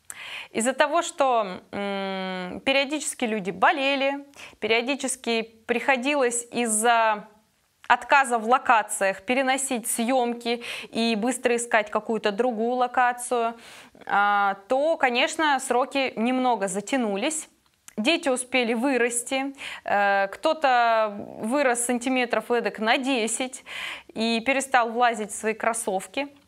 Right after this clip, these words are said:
Но я очень рада, что нам удалось все-таки завершить этот проект, причем с определенным успехом.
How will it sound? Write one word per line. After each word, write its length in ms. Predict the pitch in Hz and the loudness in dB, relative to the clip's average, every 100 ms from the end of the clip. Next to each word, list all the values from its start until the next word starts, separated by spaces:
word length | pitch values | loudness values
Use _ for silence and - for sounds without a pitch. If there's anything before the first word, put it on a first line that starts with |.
| _ _ _ _ _ 247 | _ _ _ _ _ 0
Но 180 | 247 | 2
я 220 | 240 240 240 | 4 4 4
очень 360 | 247 233 196 | 2 -2 -2
рада, 340 | 202 233 269 247 | 2 2 2 -2
что 360 | - 202 190 | -2 -2 0
нам 300 | 190 208 196 - | 0 0 0 -6
удалось 840 | 185 202 208 240 233 196 - - _ _ _ | 0 0 2 2 2 0 -6 -12 _ _ _
все-таки 720 | - - - 240 233 190 - 190 | -14 -8 -2 0 0 -4 -6 -6
завершить 600 | 185 208 220 - 254 190 | -2 -2 0 0 -2 -2
этот 280 | 185 190 | -4 -4
проект, 580 | - 196 214 339 403 - - - - - | 0 0 2 0 0 -8 -16 -14 -14 -6
причем 720 | 208 196 - 277 311 320 - - | -6 -4 0 2 2 0 -6 -8
с 120 | - | -4
определенным 720 | 220 220 202 233 285 269 247 | -4 -4 -2 0 0 0 -2
успехом. 600 | 240 - 208 - - - | -4 -2 -2 -2 -6 -10